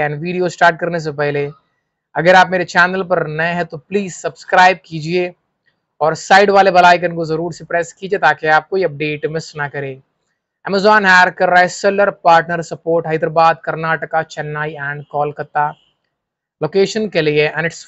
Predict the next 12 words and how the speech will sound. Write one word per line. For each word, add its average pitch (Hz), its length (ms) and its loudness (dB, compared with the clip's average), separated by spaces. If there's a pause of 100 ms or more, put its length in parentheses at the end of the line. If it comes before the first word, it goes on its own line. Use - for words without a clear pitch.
work 160 240 -6
from 156 320 -2
home। 170 280 0
क्वालिफिकेशन 180 680 0
any 180 180 -8
graduate 170 580 0
यहाँ 175 200 0
पर 175 120 0
अप्लाई 170 320 2
कर 170 180 -4
सकते 165 380 -4
हैं। 170 160 -6